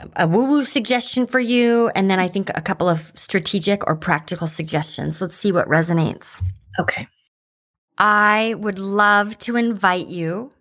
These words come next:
Speaker 1: in whatever form is most comfortable, to, for the next thirty-two days, dedicate some time forgiving yourself of the judgments you've set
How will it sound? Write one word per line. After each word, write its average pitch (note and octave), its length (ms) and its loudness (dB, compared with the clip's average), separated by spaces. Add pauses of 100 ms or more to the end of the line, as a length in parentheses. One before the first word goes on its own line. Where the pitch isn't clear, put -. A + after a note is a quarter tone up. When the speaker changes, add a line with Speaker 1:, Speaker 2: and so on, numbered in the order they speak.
(380)
Speaker 1:
in A3+ 140 2
whatever A#3+ 400 4
form A#3 800 0
is G3+ 340 -2
most G3 340 0
comfortable, E3 840 -2 (440)
to, G3+ 280 0 (480)
for B3 160 -2
the A3+ 100 2
next B3 320 0
thirty-two A3+ 540 0
days, F3 560 0 (560)
dedicate G3+ 500 0
some A3+ 320 0
time F#3 760 0 (400)
forgiving G3+ 640 0
yourself G3+ 680 0
of F3 200 -4
the F3+ 80 0
judgments E3+ 880 -2
you've F#3+ 280 -2
set - 920 -2